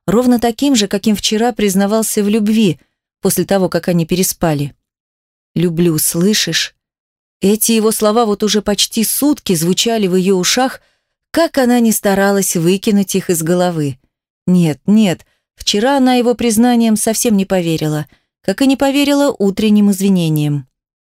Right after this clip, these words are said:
Ей казалось, что он с ней играет, будто считал, каким она хотела его видеть,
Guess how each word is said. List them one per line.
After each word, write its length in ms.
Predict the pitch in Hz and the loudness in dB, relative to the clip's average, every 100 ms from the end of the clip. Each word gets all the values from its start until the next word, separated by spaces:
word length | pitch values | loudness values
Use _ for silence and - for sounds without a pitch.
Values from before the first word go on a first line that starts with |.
| _ - | _ -4
Ей 220 | 180 262 | 0 0
казалось, 500 | 269 262 269 330 247 | 0 0 0 0 0
что 200 | - 247 | -2 -2
он 100 | 277 | -2
с 100 | - | 0
ней 220 | 285 302 | 0 0
играет, 540 | 285 294 240 156 135 - _ _ _ - | 0 0 0 -2 -4 -12 _ _ _ -2
будто 280 | 196 220 220 | -2 0 0
считал, 420 | - 208 247 226 | -2 0 0 0
каким 320 | 202 190 208 | -2 0 0
она 160 | 190 185 | 2 0
хотела 420 | 196 185 208 190 | -2 0 0 2
его 240 | 190 190 | 2 2
видеть, 460 | 208 190 151 160 | 2 0 0 -4